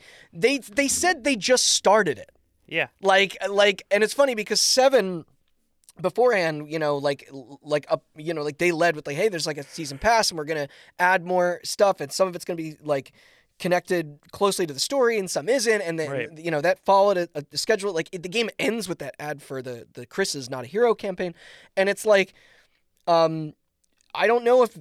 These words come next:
Speaker 1: for whatever reason, they weren't expecting eight to sell as well as it is currently doing.
Speaker 2: Yeah.
Speaker 1: I think they should have known that after the success of Seven in the two and three makes, but,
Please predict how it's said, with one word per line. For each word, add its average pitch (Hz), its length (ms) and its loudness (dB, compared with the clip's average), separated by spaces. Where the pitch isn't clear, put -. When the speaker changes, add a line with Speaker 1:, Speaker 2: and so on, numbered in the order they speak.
Speaker 1:
for 190 140 -2
whatever 175 360 0
reason, 247 360 -2
they 240 80 4
weren't 214 340 -2
expecting 220 960 -4
eight 208 220 -8
to 160 520 -4
sell 190 440 2
as 165 200 -2
well 190 300 2
as 170 180 -4
it 160 220 -8
is 135 200 -8
currently 175 460 -6
doing. 254 720 -4
Speaker 2:
Yeah. 143 300 -14
Speaker 1:
I 262 200 2
think 214 240 -2
they 165 160 -4
should 185 260 -2
have 160 160 0
known 196 220 0
that 151 180 2
after 143 300 -4
the 143 80 -14
success 135 420 -8
of 139 120 -14
Seven 139 520 -10
in 131 220 -12
the 127 80 -10
two 139 200 -8
and 123 120 -12
three 131 160 -12
makes, 131 320 -10
but, 143 180 -4